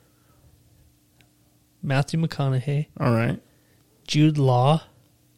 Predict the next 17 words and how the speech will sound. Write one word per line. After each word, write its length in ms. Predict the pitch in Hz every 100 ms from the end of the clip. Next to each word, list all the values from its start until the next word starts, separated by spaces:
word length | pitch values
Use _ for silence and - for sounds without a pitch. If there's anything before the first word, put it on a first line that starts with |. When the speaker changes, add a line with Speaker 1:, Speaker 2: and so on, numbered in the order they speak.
| -
Speaker 2:
No, 280 | - 101 107
thank 260 | 107 110
you. 240 | 110 120 131 - _ _ _ _ _ _ _ _ -
Speaker 1:
Johnny 240 | 139 147
Depp 260 | 147 147 156
again 260 | 151 147
in 100 | 147
oh 140 | 139 120
three. 500 | - 143 151 135 135
Speaker 2:
Damn. 1080 | 110 113 127 131 131 127 123 117 110 95 - - _ _ _ _ _ _
Speaker 1:
Ben 180 | - 147
Affleck. 680 | 139 143 - 156 165 - - - - _ _ _ _ _ _
Speaker 2:
What? 220 | - 359 440 466 453 - - 233
Okay. 260 | 214 277 302
Speaker 1:
Twenty 300 | - 156 160
years 280 | 156 147 135
ago. 340 | 131 123 127